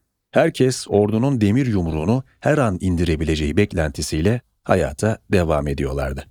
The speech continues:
Yıllar bu atmosfer içerisinde geçiyor, siyasetin gergin havası değişmiyordu. Bin dokuz yüz altmış altı senesinde Milli Birlik Komitesi lideri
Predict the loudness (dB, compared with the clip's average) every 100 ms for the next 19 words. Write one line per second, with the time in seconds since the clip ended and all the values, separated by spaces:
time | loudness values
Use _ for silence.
0 | _ _ 0 2 4 2 0 0 2 2
1 | 2 0 2 0 2 0 -2 0 0 0
2 | 0 -2 0 0 0 _ _ 2 4 4
3 | 2 2 4 4 4 2 0 0 -2 -4
4 | -4 0 0 -2 -4 -4 -4 -8 _ _
5 | _ 0 4 4 2 0 2 2 2 2
6 | 2 2 2 2 2 2 -2 0 0 0
7 | 0 2 2 2 0 0 0 0 0 0
8 | 0 0 0 0 0 -2